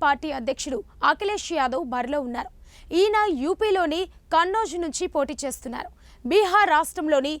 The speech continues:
బెగుసరాయ్ నుంచి కేంద్ర మంత్రి గిరిరాజ్ సింగ్ పోటీ చేస్తున్నారు. అదేవిధంగా ఉజియార్పూర్ నుంచి మరో కేంద్ర మంత్రి నిత్యానందన్ రాయ్ బరిలో ఉన్నారు. బెంగాల్లోని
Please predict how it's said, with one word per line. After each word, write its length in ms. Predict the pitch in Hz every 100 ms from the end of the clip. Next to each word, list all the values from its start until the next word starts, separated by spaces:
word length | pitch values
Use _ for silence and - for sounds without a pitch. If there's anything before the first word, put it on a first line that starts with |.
| - - - 247
బెగుసరాయ్ 600 | 294 403 427 415 381 381 269
నుంచి 280 | 277 - 320 - -
కేంద్ర 300 | 320 403 403 403
మంత్రి 240 | 339 262 330 359 - 208
గిరిరాజ్ 520 | 320 392 381 359 339 320
సింగ్ 220 | 294 277 -
పోటీ 220 | 277 285 -
చేస్తున్నారు. 480 | 254 - 247 247 659 - - - - 269
అదేవిధంగా 580 | 403 466 415 359 311 359 - 240 285
ఉజియార్పూర్ 680 | 320 381 415 392 339 330 294
నుంచి 240 | 277 - 262 - 220 247
మరో 220 | 294 440 -
కేంద్ర 240 | 349 330 339 277
మంత్రి 260 | 233 277 - - - 277
నిత్యానందన్ 680 | 330 440 427 392 349 311 285
రాయ్ 140 | 294 233
బరిలో 280 | 247 294 349
ఉన్నారు. 240 | 262 233 - _ - - - - 233
బెంగాల్లోని 640 | 294 381 466 453 415 370